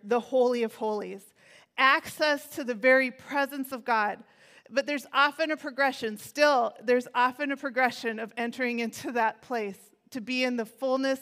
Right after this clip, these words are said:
and the presence of God. There's varying levels of closeness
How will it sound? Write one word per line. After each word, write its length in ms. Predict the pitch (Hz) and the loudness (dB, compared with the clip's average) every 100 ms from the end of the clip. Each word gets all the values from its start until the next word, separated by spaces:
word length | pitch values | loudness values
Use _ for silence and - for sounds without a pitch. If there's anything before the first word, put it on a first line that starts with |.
| - | -8
and 140 | 226 | -8
the 60 | 220 | -8
presence 420 | 254 226 226 220 | -4 -4 -4 -12
of 140 | 214 | -12
God. 340 | 208 208 202 196 _ - - | -6 -4 -4 -8 _ -20 -8
There's 200 | 269 269 | -2 -2
varying 420 | 226 294 311 311 277 | 2 4 6 4 4
levels 380 | 277 269 277 | 2 2 -2
of 140 | 247 214 | -4 -12
closeness 760 | - 262 262 - 220 214 - | -4 -2 -2 -6 -8 -8 -10